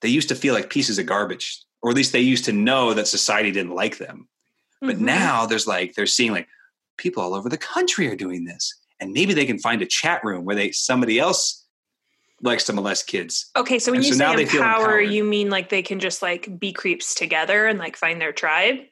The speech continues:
Speaker 1: Well, or they just feel more emboldened because they feel like they're not going through this weird thing alone. Like, if you were somebody that did some sort of
Speaker 2: Well, I
Speaker 1: depraved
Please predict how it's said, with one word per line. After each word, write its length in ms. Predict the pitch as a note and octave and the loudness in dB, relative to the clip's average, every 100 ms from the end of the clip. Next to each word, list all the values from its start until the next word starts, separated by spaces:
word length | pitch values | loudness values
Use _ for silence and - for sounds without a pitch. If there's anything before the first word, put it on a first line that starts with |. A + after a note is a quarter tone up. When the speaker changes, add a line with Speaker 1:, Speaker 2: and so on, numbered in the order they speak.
| _ - | _ -2
Speaker 1:
Well, 360 | D#3 D3+ C#3+ C3+ | 2 4 4 2
or 120 | D3+ | 2
they 100 | D3 | 4
just 200 | D3 D3+ | 2 2
feel 140 | D#3+ B2+ | 4 4
more 240 | C3 C3 | 4 4
emboldened 440 | A2 A#2+ C3 B2+ | 2 2 4 4
because 220 | A#2+ A#2+ G#2+ | 2 2 0
they 80 | G#2 | 0
feel 140 | C3 | 0
like 80 | A#2 | 0
they're 100 | G#2+ | 0
not 160 | A2 A2 | 0 0
going 200 | G#2+ G2 | -2 -2
through 140 | G#2+ | -2
this 140 | F#2+ | -4
weird 260 | G2 G2 F#2+ | -2 -2 -2
thing 160 | F#2 F2 | -4 -4
alone. 340 | G#2+ G2 F2 | -2 -2 0
Like, 160 | G#2+ B2+ | 0 0
if 100 | C3+ | 2
you 140 | F#3 | 2
were 80 | F#3 | 2
somebody 220 | F3 D#3 | 2 2
that 160 | C3 C#3 | 0 0
did 140 | B2+ | 0
some 140 | - A#2+ | 0 0
sort 140 | A#2 | 0
of 60 | G2 | 0
Speaker 2:
Well, 120 | G#3+ | 2
I 80 | |
Speaker 1:
depraved 80 | A3+ | 2